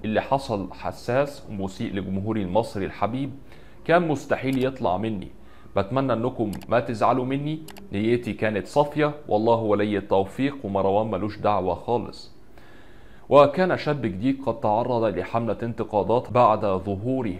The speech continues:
في حفلة مغني الراب مروان بابلو الذي أقيم مساء الجمعة الماضية في مركز المنارة أرينا بالقاهرة الجديدة، ما جعل نقابة المهن الموسيقية تصدر قرارا بمنع التعامل مع المؤدي مروان بابلو.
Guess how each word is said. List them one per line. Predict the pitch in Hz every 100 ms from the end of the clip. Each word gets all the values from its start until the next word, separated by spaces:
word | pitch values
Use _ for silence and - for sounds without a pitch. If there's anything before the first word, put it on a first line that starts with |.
| -
في | 76
حفلة | 90 117 113 95
مغني | 101 104 113 104
الراب | 101 117 110
مروان | 101 95 107 110
بابلو | 117 104
الذي | 90 92 95 90
أقيم | 92 - 117 120 107 95 -
مساء | 76 - 107 104 -
الجمعة | 98 95 107 98
الماضية | 98 95 90 104 117 147 - -
في | - 98
مركز | 101 98 98 95
المنارة | 104 98 101 104 101 82
أرينا | 87 117 98
بالقاهرة | 76 73 - 92 95
الجديدة، | 92 85 90 113 - - - - - - - -
ما | 131
جعل | 127 156 139 127
نقابة | 117 90 127 120 113
المهن | 101 90 110 101
الموسيقية | 90 90 104 - - 113 110 95
تصدر | 101 117 95 98
قرارا | - 101 113 117
بمنع | 98 95 107 110 90
التعامل | 90 104 95 117 98
مع | 92 90
المؤدي | 95 98 - 101 101
مروان | 92 90 92 104
بابلو. | 101 101 87